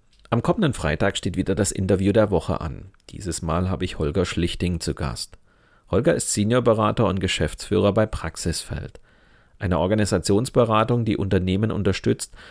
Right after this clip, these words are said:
Strategien für Zukunftsfähigkeit und Innovation zu entwickeln. Holger und seine Mitarbeiter beraten Führungskräfte und ihre Teams beim Finden neuer Lösungen. Projekte managen,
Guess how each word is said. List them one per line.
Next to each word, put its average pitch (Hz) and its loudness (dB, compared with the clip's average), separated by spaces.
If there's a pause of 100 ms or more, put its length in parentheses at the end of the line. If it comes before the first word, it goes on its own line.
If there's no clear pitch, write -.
(180)
Strategien 117 0
für 101 0
Zukunftsfähigkeit 107 0
und 101 2
Innovation 101 0
zu - 0
entwickeln. - -4 (800)
Holger 98 4
und 113 4
seine 101 4
Mitarbeiter 113 4
beraten 92 2
Führungskräfte 107 0
und 104 2
ihre 95 0
Teams 107 -2
beim 82 0
Finden 92 -4
neuer 95 2
Lösungen. 78 -2 (1800)
Projekte 107 4
managen, 113 2